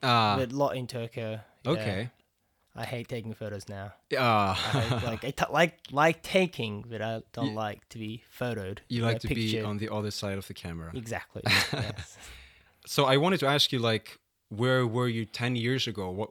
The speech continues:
Speaker 1: what were you doing ten years ago? But I guess we can start there. Like,
Speaker 2: Mm-hmm.
Speaker 1: we met in Sapporo, but after that you moved to Tokyo?
Speaker 2: Yes. Yep. Mm-hmm.
Speaker 1: And that was, uh, approximately when?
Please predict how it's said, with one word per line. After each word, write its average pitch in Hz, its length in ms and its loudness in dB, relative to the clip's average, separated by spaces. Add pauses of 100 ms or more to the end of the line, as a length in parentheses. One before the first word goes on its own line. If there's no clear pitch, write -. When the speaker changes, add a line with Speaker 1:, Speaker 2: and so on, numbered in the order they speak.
(160)
Speaker 1:
what 110 160 -4
were 104 160 -2
you 101 100 -2
doing 113 300 -2
ten 110 220 -4
years 113 240 -2
ago? 90 240 -6
But 104 100 -6
I 104 40 -6
guess 127 200 -2
we 131 80 -4
can 107 160 -6
start 120 440 -2
there. 117 280 2
Like, 98 400 -6
Speaker 2:
Mm-hmm. 127 240 -10
Speaker 1:
we 117 160 2
met 107 300 2 (160)
in 104 140 -4
Sapporo, 95 640 -8
but 98 120 -8
after 107 260 -6
that 107 240 -2
you 101 120 -8
moved 101 360 -6
to 92 120 -12
Tokyo? 101 440 -8
Speaker 2:
Yes. - 520 -8
Yep. 117 160 -12 (340)
Mm-hmm. 123 200 -12 (220)
Speaker 1:
And 101 140 -6
that 113 120 2
was, 110 480 -2 (140)
uh, 110 60 -6 (180)
approximately 98 600 -6
when? 92 420 -6